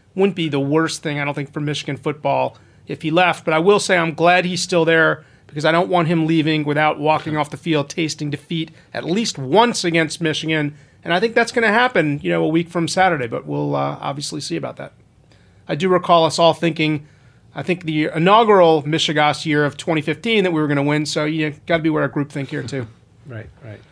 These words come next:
Speaker 1: All right, moving on to the other major Michigan sport, uh, Michigan basketball. Again, someone's got a lot of splaining to do. I mean, looking pretty good. I think one of the three of us, you know, was, uh, was fairly down on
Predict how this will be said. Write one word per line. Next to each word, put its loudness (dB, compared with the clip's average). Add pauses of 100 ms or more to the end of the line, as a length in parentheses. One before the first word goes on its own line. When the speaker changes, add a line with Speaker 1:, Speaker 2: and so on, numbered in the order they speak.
(280)
Speaker 1:
All 4
right, 2
moving 6
on 6
to 2
the -2
other 8
major 4
Michigan -2
sport, 2 (100)
uh, 2
Michigan -2
basketball. 2 (460)
Again, 4
someone's 2
got 0
a 4
lot 4
of 2
splaining 4
to -4
do. 2
I 0
mean, 2
looking 2
pretty 4
good. 6 (340)
I -8
think 0
one 4
of 2
the 4
three 6
of 8
us, 2
you -4
know, 4
was, 2
uh, 4
was -2
fairly 2
down 4
on 2